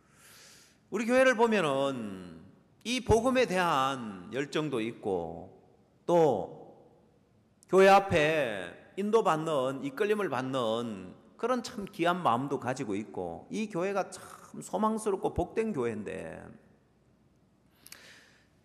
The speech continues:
가장 미흡한 부분이 뭐냐면 바로 이 부분입니다. 이 부분만 정확하게 되어지면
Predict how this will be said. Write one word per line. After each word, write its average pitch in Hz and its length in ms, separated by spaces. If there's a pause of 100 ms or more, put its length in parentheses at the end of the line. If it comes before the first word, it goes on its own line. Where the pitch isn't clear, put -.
가장 - 760
미흡한 240 520
부분이 180 280
뭐냐면 107 320
바로 98 260
이 147 100
부분입니다. 85 800 (840)
이 220 120
부분만 233 500
정확하게 - 1000
되어지면 101 1120